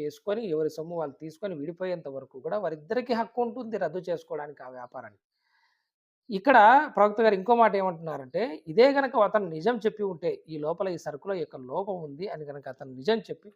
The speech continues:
అబద్ధం చెప్పుకోకుండా, ఆ వస్తువును దాయకుండా ఉంటే, అతని యొక్క వ్యాపారంలో శుభం కలుగుతుంది,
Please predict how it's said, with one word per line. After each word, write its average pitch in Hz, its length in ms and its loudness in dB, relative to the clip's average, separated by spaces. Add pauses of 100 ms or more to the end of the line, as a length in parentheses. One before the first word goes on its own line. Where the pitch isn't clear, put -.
(460)
అబద్ధం 208 380 4
చెప్పుకోకుండా, 175 600 0
ఆ 156 40 2
వస్తువును 160 420 -6
దాయకుండా 170 500 -2
ఉంటే, 143 260 -10
అతని 160 220 -10
యొక్క 139 160 -16
వ్యాపారంలో 202 580 2
శుభం 202 320 -2
కలుగుతుంది, 165 460 -8